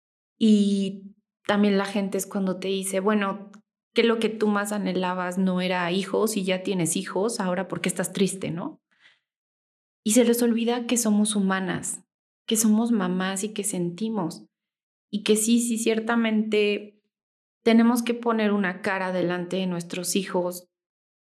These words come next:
También sentimos. También hay momentos en los que estamos cansadas, que nos sentimos mal, que nos enfermamos,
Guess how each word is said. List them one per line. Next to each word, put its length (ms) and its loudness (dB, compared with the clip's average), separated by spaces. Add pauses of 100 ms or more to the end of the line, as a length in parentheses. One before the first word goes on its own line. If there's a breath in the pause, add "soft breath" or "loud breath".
(460)
También 300 6
sentimos. 600 0 (560)
También 600 2 (420 loud breath)
hay 120 2
momentos 440 4
en 200 -2
los 160 -2
que 280 -8
estamos 380 -2
cansadas, 560 -2
que 120 -6
nos 120 -4
sentimos 400 -2
mal, 280 -2
que 100 -4
nos 160 -4
enfermamos, 880 -2